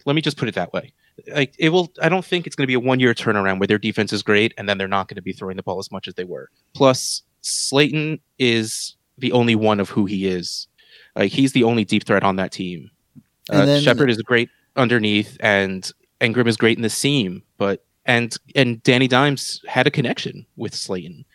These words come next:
Speaker 1: I, I don't put it past them to draft another wide receiver, but also Shepard and Ingram have proven that they can't really stay super healthy all the time. So depending on them always being there, I don't think is smart process.
Speaker 2: So sell me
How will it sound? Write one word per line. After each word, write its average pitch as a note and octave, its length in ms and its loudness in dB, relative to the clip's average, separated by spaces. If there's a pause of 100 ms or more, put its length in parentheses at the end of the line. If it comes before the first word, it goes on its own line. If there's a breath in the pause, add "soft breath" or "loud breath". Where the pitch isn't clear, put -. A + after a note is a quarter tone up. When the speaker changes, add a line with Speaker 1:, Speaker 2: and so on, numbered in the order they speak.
(420 soft breath)
Speaker 1:
I, B2 160 -2
I C3 80 2
don't C#3+ 180 2
put D#3 80 -6
it D3+ 140 -6
past B2 240 -2
them A#2+ 160 0
to G#2 280 0 (280)
draft A2 320 0
another G#2+ 260 -2
wide G2+ 220 0
receiver, G2 520 -2 (260 soft breath)
but C3 100 2
also B2 600 4 (200)
Shepard D#3 400 4
and C3 180 4
Ingram B2 380 -2
have B2 180 -4
proven B3 320 -4
that G2+ 140 -8
they D#3+ 140 -4
can't F#3 260 -6
really G#3+ 180 -6
stay - 240 -8
super A#3+ 320 -2
healthy F#3 340 -6
all G#2+ 100 -6
the G#2+ 100 -6
time. G2 260 -8
So A#2+ 260 0 (300 loud breath)
depending D#3+ 640 2
on A#2 220 0
them A#2 260 2
always C3 600 4
being A#2+ 400 0
there, G2 280 0
I G#2+ 80 2
don't A#2+ 160 0
think A#2+ 240 -2
is G#2+ 100 -6
smart - 280 -8
process. - 560 -12 (140)
Speaker 2:
So B2+ 600 2 (320)
sell - 400 0
me D3+ 380 -2